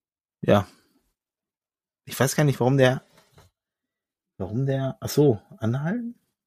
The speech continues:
Anhalten? Warum denn anhalten? Ich dachte, ich nehme gar nicht mehr auf. Ah, egal. Bei mir steht immer noch nicht, dass der hochgeladen hat. Ich vermute,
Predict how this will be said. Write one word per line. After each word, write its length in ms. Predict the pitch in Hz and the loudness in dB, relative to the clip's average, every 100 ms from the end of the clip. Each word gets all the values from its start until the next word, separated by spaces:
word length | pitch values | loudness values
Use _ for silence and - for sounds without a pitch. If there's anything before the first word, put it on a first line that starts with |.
| _ _ | _ _
Anhalten? 460 | 113 131 160 202 _ | -8 -8 -8 -14 _
Warum 200 | 117 104 | -6 -4
denn 140 | 107 | -4
anhalten? 400 | 156 139 113 110 - | -4 -4 -4 -8 -14
Ich 160 | - - | -18 -8
dachte, 160 | 120 127 | -6 -6
ich 120 | - | -2
nehme 160 | 131 | 0
gar 100 | 139 | 2
nicht 100 | 127 | 2
mehr 160 | 123 131 | 2 0
auf. 320 | 151 120 - _ _ _ _ _ _ _ - _ _ _ | 0 -4 -8 _ _ _ _ _ _ _ -20 _ _ _
Ah, 120 | 107 - | -10 -8
egal. 380 | - 101 95 95 _ - - - - - - _ _ _ | -2 0 0 -4 _ -20 -20 -20 -20 -20 -20 _ _ _
Bei 160 | 117 117 | -2 2
mir 180 | 123 127 | 4 4
steht 240 | - 143 | 2 -2
immer 140 | 143 147 | 2 2
noch 100 | 143 | 2
nicht, 140 | 143 | 2
dass 140 | 143 | 0
der 100 | - | 0
hochgeladen 640 | 143 196 - 107 107 113 127 | 0 0 0 2 2 2 0
hat. 180 | 160 - - | -2 -8 -4
Ich 280 | 123 - - | -4 -6 -10
vermute, 1040 | - 123 123 127 156 208 - 135 165 208 | -6 -4 -2 -2 -2 -4 0 0 0 -2